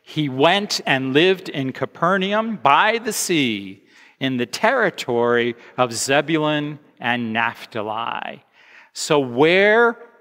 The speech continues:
did Jesus go? Where did he bring his light? To the very places, Zebulun and Naphtali, that were the first places invaded by Assyria.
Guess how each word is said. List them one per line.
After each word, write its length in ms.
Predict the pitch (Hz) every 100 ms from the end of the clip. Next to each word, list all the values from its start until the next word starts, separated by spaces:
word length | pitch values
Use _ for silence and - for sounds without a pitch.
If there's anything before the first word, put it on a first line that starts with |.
| _ _
did 180 | 143 123
Jesus 680 | - 127 175 180 185 175 -
go? 680 | - 214 170 110 98 101 - _ _ -
Where 500 | 123 185 220 240 233
did 180 | 220
he 160 | 175 214
bring 340 | 147 190 196
his 280 | 202 196 185
light? 760 | 190 196 254 240 175 - - - _ _ _ _ _ -
To 180 | 196 180
the 180 | 175
very 640 | 147 110 135 196 233 247 233
places, 1120 | - 226 233 240 - 156 101 101 - - - _ - 120
Zebulun 680 | 151 208 185 233 233 226
and 140 | 220 160
Naphtali, 840 | 123 120 - 120 107 104 101 98 _ - - -
that 180 | 139 139
were 320 | 135 147 143 -
the 100 | -
first 520 | 143 - - 233 - -
places 840 | 151 120 113 - 107 107 - - _ _
invaded 840 | 123 123 110 135 139 143 127 107 - _ _ _ -
by 340 | 123 127 120
Assyria. 920 | - - - 120 113 107 98 98 57